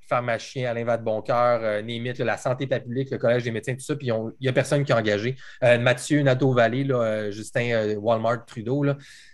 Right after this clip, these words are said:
euh, ils ont, ils ont, ils ont, ils veulent pas. Ils veulent juste pas engager avec moi. C'est pas grave, je leur en tiens pas rigueur, c'est un petit podcast, il y a pas de fame ici, mais c'est juste plate de pas pouvoir, euh, avoir ces gens-là, euh, alors qu'on peut donner la, on, je veux donner la parole à tous les côtés.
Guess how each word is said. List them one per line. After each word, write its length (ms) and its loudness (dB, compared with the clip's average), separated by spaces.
euh, 100 2
ils 120 0
ont, 160 4
ils 100 0
ont, 160 2
ils 80 -4
ont, 160 -2
ils 80 -2
veulent 180 2
pas. 200 -8
Ils 100 -6
veulent 140 0
juste 200 -4
pas 220 4
engager 260 0
avec 160 -4
moi. 160 -8
C'est 120 -18
pas 120 6
grave, 240 4
je 60 4
leur 120 8
en 80 6
tiens 160 2
pas 80 6
rigueur, 420 4
c'est 80 -2
un 60 0
petit 140 -8
podcast, 500 0
il 40 -6
y 20 -4
a 40 -6
pas 100 0
de 60 -12
fame 300 -4
ici, 340 -6
mais 360 4
c'est 240 -2
juste 220 0
plate 200 2
de 80 -2
pas 120 -2
pouvoir, 460 0
euh, 200 0
avoir 320 -4
ces 160 -4
gens-là, 380 -4
euh, 220 -2
alors 280 4
qu'on 180 0
peut 120 -6
donner 220 -2
la, 220 2
on, 240 -2
je 120 -10
veux 160 0
donner 180 0
la 140 -2
parole 320 -2
à 80 -4
tous 160 -8
les 100 -4
côtés. 440 -2